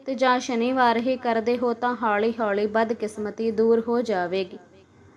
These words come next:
ਅਗਲੀ ਗੱਲ ਹੈ ਜੀ, ਨੰਬਰ ਗਿਆਰਾਂ, ਕਿ ਗਲਤ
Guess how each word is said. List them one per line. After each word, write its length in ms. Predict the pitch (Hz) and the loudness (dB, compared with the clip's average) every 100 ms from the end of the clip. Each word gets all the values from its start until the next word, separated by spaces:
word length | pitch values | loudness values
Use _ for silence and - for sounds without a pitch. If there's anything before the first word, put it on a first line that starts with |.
| - _ | -20 _
ਅਗਲੀ 340 | 247 240 285 | 4 6 4
ਗੱਲ 240 | 294 285 269 | 6 6 6
ਹੈ 200 | 285 269 | 2 0
ਜੀ, 160 | 285 | 2
ਨੰਬਰ 420 | 302 233 220 233 | 0 0 0 -2
ਗਿਆਰਾਂ, 420 | 240 208 190 190 180 - - - | -2 -2 -2 -2 -6 -14 -18 -6
ਕਿ 120 | 233 | -4
ਗਲਤ 380 | 196 208 214 | 0 0 0